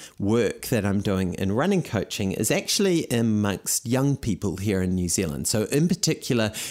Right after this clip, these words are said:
eleven to thirteen year olds is the age group that we're targeting with a new progr-, program called Run Revolution.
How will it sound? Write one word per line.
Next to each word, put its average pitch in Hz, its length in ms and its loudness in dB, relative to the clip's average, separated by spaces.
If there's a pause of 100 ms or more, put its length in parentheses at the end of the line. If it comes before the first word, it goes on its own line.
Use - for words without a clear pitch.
(380)
eleven 127 420 2
to 120 140 0
thirteen 107 540 2
year 85 160 2
olds 85 260 -4
is 87 120 0
the - 120 -2
age 107 260 0
group 92 220 -2
that - 140 -2
we're 92 120 -2
targeting 110 600 -2
with 95 140 0
a 104 40 2
new 120 220 2
progr-, 104 480 0 (120)
program 101 480 0
called 95 360 -2
Run 104 240 2
Revolution. 92 720 -2